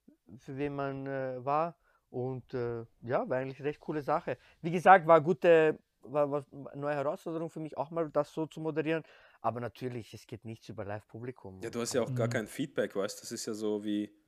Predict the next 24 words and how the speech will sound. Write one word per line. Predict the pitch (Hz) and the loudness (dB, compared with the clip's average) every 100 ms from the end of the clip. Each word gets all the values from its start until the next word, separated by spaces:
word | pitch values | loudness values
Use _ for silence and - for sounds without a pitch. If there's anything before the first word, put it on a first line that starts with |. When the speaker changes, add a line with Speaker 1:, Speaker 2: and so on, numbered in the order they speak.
| _ _ | _ _
Speaker 2:
keine | - 104 | -8 -2
Ahnung, | 120 123 | -2 -2
so | 104 | -6
ein | 95 | -6
Blog | 104 120 - | -2 -2 -2
aufnehmen | 104 - 90 87 | -8 -8 -12 -12
im | 87 | -14
Prinzip. | - - | -14 -6
Speaker 1:
Keine | 135 139 143 | -2 0 0
Resonanz, | 139 143 143 127 123 | 0 2 2 2 2
Speaker 3:
Mhm. | |
Speaker 1:
das | 139 143 | 0 -2
ist | - | -4
das | 151 | -10
Schlimme. | - 147 117 101 | -6 -6 -6 -4
Wo | 135 | -4
wir | 147 - | -2 -2
Two-Face | 202 196 180 | -4 0 0
Battle | 180 170 160 | 2 0 2
damals | 165 156 151 | 2 2 0
auch | 165 | -2
gemacht | - 156 165 - | -2 -4 -4 -2
haben, | 170 | -2
online, | 151 147 151 180 | 0 0 2 0